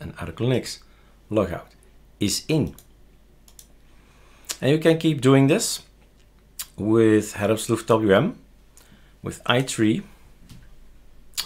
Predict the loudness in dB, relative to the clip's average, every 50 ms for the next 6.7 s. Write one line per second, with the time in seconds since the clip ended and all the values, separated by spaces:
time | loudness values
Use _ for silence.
0 | -12 -14 -20 -20 -20 -20 -20 -20 -20 -20 -20 -20 -18 -18 -12 -4 -4 -4 -2 -2
1 | -2 -2 0 0 -2 -2 -4 -6 -4 -4 -2 -4 -4 -8 -12 -20 -20 -20 -20 _
2 | -20 -20 -20 -20 -20 -20 -20 -20 _ -20 -20 -20 -20 -20 -20 -20 -20 -20 -20 -20
3 | -12 -6 -4 -4 -2 -2 0 0 0 0 0 -2 -4 -10 -16 _ _ -20 -20 _
4 | -20 -20 -20 _ _ _ _ _ _ _ _ _ _ -20 -20 _ _ _ _ -20
5 | -16 -10 -6 -6 -4 -4 -4 -4 -6 -6 -4 -4 -4 -4 -4 -4 -6 -6 -6 -6
6 | -6 -8 -8 -6 -8 -8 -8 -8 -10 -10 -12 -14 -16